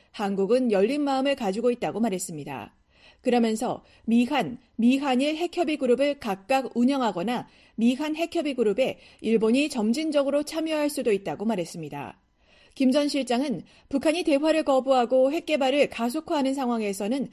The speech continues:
북한에 대한 경제적 압박을 계속해야 한다고 말했습니다. 또 북한은 전쟁을 하겠다는 전략적 결정을 내리지 않았다며 북한의 전략은 핵무기를 가능한 한 많이 늘리고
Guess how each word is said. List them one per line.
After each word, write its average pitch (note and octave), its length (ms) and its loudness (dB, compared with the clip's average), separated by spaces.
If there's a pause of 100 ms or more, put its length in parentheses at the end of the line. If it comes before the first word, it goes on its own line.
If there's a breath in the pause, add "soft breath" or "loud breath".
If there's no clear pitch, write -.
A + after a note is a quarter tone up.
(300 loud breath)
북한에 A#3 300 0
대한 A3 240 2
경제적 C#4 460 0
압박을 C4 480 2
계속해야 C4 500 0
한다고 A3+ 320 -2
말했습니다. D#3 760 -6 (520 soft breath)
또 B3+ 100 6
북한은 B3 480 0 (240 soft breath)
전쟁을 D4 480 4
하겠다는 D4 460 -2
전략적 D4+ 500 0
결정을 C#4 380 0
내리지 A#3 320 2
않았다며 A3 680 0 (200 loud breath)
북한의 C4+ 400 2
전략은 A3 540 2 (260 loud breath)
핵무기를 D4+ 500 2
가능한 B3 460 0
한 C#4 160 0
많이 G3 320 2
늘리고 A3+ 500 4